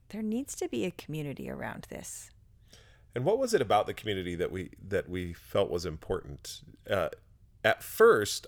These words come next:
Speaker 2: I thought it was more about accountability. You know, that the community was about accountability, and that's where we needed to go with it. But in actuality, what we found is that it's not about accountability.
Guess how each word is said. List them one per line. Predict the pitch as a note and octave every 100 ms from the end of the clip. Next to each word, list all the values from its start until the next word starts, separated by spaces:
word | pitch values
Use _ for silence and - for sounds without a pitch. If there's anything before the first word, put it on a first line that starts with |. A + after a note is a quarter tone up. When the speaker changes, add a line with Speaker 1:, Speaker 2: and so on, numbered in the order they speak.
| -
Speaker 2:
I | C3+
thought | - G#2+
it |
was | F2+ F#2
more | G2
about | F2+ F2 -
accountability. | - A2 F#2+ D#2+ E2+ C#2+ C2 - - - - - - - -
You | -
know, | G#2+
that | F#2+ F#2+
the | F#2+
community | - B2 A2+
was | G#2 F#2+
about | E2+ F#2 F2
accountability, | - F#2+ E2+ E2+ F2 F2 E2
and | E2
that's | G2 -
where | F#2
we | F2
needed | F2 D#2+
to | D#2+
go | B2
with | A2 D2+
it. | - - - - - -
But | B2+
in | A#2
actuality, | A#2 A2 - G#2+ E3 A#3 D#3 D#2+ D2+ D#2 G#2 A2 -
what | A#2 F#2
we | G#2
found | - C#3+ D#3 A2 F#2+ F#2 -
is | G2 F2
that | F#2 E2+
it's | E2+ - -
not | G2+ F#2+
about | E2+ C#2 C2
accountability. | - D#2 C#2+ C#2+ A#1 -